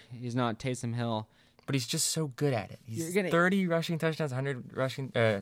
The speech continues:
Speaker 2: hundred passing touchdowns. That's just
Speaker 1: No,
Speaker 2: so
Speaker 1: no, no, hold on.
Speaker 2: crazy.
Speaker 1: It, it, it, it doesn't matter about the stats. It matters the fact that he's a quarterback that's a franchise quarterback. You can't just have him run on the goal line.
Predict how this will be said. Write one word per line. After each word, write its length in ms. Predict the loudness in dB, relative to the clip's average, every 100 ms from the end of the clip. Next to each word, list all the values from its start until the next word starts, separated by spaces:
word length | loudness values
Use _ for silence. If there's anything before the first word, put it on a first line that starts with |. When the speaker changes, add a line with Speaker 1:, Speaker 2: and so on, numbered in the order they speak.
| -2
Speaker 2:
hundred 240 | -2 0
passing 280 | 2 0 0
touchdowns. 320 | -6 -4 -4
That's 160 | -2 -2
just 120 | 4
Speaker 1:
No, 80 | 6
Speaker 2:
so 40 | 8
Speaker 1:
no, 40 |
no, 100 | 6
hold 140 | 6
on. 60 | 4
Speaker 2:
crazy. 120 | 2
Speaker 1:
It, 320 | 2 2 2 4
it, 120 | 4
it, 320 | 4 4 2
it 40 |
doesn't 180 | 2 4
matter 160 | 4 4
about 140 | 4
the 40 | 4
stats. 300 | 4 4 4
It 60 |
matters 280 | 6 6 4
the 80 | 4
fact 160 | 4
that 100 | 4
he's 140 | 2 0
a 60 |
quarterback 440 | 2 4 6 6 4
that's 140 | 2
a 40 | 2
franchise 440 | 4 4 4 0
quarterback. 480 | 2 2 4 2 0
You 80 | -2
can't 320 | 2 2 2
just 140 | 0
have 160 | -2 -2
him 160 | 0 2
run 160 | 2
on 140 | 4 4
the 80 |
goal 240 | 8 8 8
line. 280 | 6 2